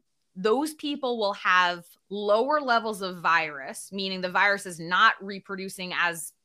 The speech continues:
quickly or as effectively as it would in an unvaccinated person.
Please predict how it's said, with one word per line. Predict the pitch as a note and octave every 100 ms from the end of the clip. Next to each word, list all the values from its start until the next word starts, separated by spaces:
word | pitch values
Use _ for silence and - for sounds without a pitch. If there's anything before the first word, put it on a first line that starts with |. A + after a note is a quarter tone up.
| _
quickly | - G#3+ G#3+ F#3+ F#3
or | F3
as | D#3+ E3 D#3+ - -
effectively | - G3+ G3 G#3 F3 F3
as | E3+
it | E3+
would | F3 F3
in | F3 D#3+
an | E3
unvaccinated | - F3+ F3+ D#3+ D#3+ - D#3+ D3+ D3+ C#3+
person. | D#3 D3 - D3 D#3